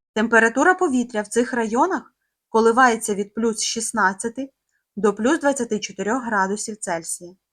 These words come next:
Океан накопичує багато тепла. Середня температура його поверхневих вод вища, ніж в інших океанах,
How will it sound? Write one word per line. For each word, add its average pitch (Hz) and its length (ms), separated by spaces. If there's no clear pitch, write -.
Океан 233 460
накопичує 226 680
багато 196 540
тепла. 170 440
Середня 240 580
температура 220 680
його 208 260
поверхневих 202 840
вод 220 160
вища, 208 640
ніж 208 400
в 190 100
інших 196 400
океанах, 180 600